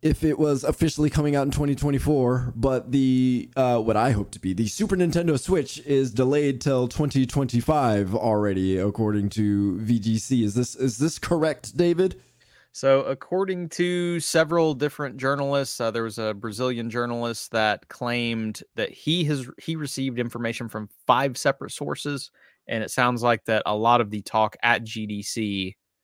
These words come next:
Speaker 2: uh, or dice, not G D C, dice, uh, was, uh, there was a lot of industry sources where they've been able to, where they've kinda had some different things that has been said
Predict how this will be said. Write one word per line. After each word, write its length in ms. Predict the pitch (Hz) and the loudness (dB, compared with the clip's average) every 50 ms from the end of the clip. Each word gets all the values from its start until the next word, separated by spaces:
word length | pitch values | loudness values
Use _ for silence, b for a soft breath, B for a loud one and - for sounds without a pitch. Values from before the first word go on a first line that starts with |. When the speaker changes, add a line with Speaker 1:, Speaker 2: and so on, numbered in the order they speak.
| _ _ _ _ _ _ - | _ _ _ _ _ _ -4
Speaker 2:
uh, 220 | 104 95 92 - - _ | -2 0 -2 -2 -2 _
or 180 | 113 104 95 101 - _ _ _ _ - | -4 -4 -4 -6 -12 _ _ _ _ 8
dice, 400 | 135 113 104 - - - - - | 8 8 8 4 0 -6 -8 -6
not 200 | - 117 110 101 | -4 -2 -2 -2
G 160 | 104 107 104 92 | -2 -4 -6 -6
D 80 | 95 | -6
C, 160 | 92 - 101 | -6 -8 -10
dice, 560 | 92 98 - 117 95 90 85 - - - - - _ _ _ _ _ _ _ _ _ - | -2 4 4 6 6 6 2 -2 -8 -12 -14 -16 _ _ _ _ _ _ _ _ _ -2
uh, 220 | 101 95 92 82 - | 0 0 0 0 -2
was, 260 | 104 107 101 95 - | -2 -4 -4 -4 -4
uh, 120 | 101 90 78 95 | -6 -6 -4 -2
there 140 | 107 104 | -2 -2
was 100 | 101 98 | -2 -4
a 60 | - 95 | -6 -4
lot 260 | 92 101 104 107 107 | 2 4 4 4 4
of 100 | 104 98 - - | 2 0 -4 -6
industry 520 | 110 107 107 104 104 - - - 101 98 95 | -4 -4 -2 -2 -2 -4 -4 -6 -8 -8 -8
sources 480 | - 110 104 98 92 - - 98 92 | -6 -6 -6 -6 -8 -8 -8 -10 -8
where 140 | 104 101 95 | -6 -8 -4
they've 180 | 98 98 98 92 | -4 -4 -2 -2
been 140 | 98 92 | -2 0
able 300 | 98 98 95 95 98 95 | 0 0 0 -2 -4 -6
to, 340 | - - - 101 98 95 - - | -8 -6 -4 -2 -2 -2 -4 -4
where 140 | 104 104 | -6 -6
they've 160 | 90 98 92 - | -4 -4 -6 -2
kinda 240 | - 107 98 98 | 0 2 2 2
had 480 | - - 95 95 95 98 98 95 92 90 - b b b b b b b b b b b b b b - | 2 4 4 4 6 4 4 2 -2 -8 -16 b b b b b b b b b b b b b b -6
some 300 | - - 107 101 98 - _ _ _ _ _ | -4 -2 -2 -2 -4 -8 _ _ _ _ _
different 400 | - 180 190 185 - 175 156 - | 2 4 4 4 4 2 2 4
things 300 | - 170 170 170 165 151 | 4 4 4 4 4 4
that 120 | 160 165 156 | 4 6 6
has 140 | 160 147 | 6 6
been 220 | 143 160 160 156 143 | 6 6 6 6 4
said 600 | - - 165 151 151 151 151 147 139 143 143 | 4 8 10 12 12 12 12 10 10 6 2